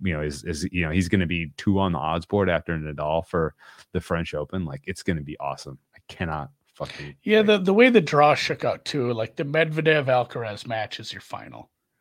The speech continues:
Speaker 2: Although we said that about Alcaraz Nadal, and then Nadal had a hurt shoulder, which, kudos. We're not getting the
Speaker 1: Broken
Speaker 2: American
Speaker 1: ribs.
Speaker 2: double. There,
Speaker 1: Yeah, broken
Speaker 2: there are no,
Speaker 1: ribs.
Speaker 2: yeah, there are no Americans left, so we're not getting an American double in the sunshine. But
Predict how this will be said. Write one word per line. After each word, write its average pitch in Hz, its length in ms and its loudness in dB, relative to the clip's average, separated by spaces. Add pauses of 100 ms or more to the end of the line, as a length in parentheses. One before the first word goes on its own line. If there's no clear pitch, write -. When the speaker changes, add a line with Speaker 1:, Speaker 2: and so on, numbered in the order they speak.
(480)
Speaker 2:
Although 156 260 4
we 175 120 0
said 202 280 2
that 202 120 8
about 180 220 4
Alcaraz 160 720 2
Nadal, 156 420 2
and 190 100 -2
then 165 160 -6
Nadal 147 300 -2
had 160 160 0
a 135 40 -4
hurt - 220 -8
shoulder, 131 480 -8 (460)
which, - 340 -10
kudos. 214 520 2
We're 165 140 -6
not 220 180 6
getting 220 240 4
the 202 100 2
Speaker 1:
Broken 113 300 8
Speaker 2:
American 101 40 8
Speaker 1:
ribs. - 360 6
Speaker 2:
double. 131 120 0
There, - 140 -8
Speaker 1:
Yeah, 76 120 -2
broken 87 280 0
Speaker 2:
there 180 100 4
are 175 80 0
no, 180 200 2
Speaker 1:
ribs. 160 140 -2
Speaker 2:
yeah, 117 180 -2
there 151 160 -4
are 170 40 -6
no 185 560 0 (120)
Americans 147 580 -8
left, 98 220 -12
so - 100 -18
we're 117 60 -16
not 135 180 -8
getting 131 260 -10
an 120 60 -10
American 113 540 -8
double 107 320 -8
in 98 60 -16
the 101 60 -16
sunshine. 104 680 -12 (520)
But 107 300 -8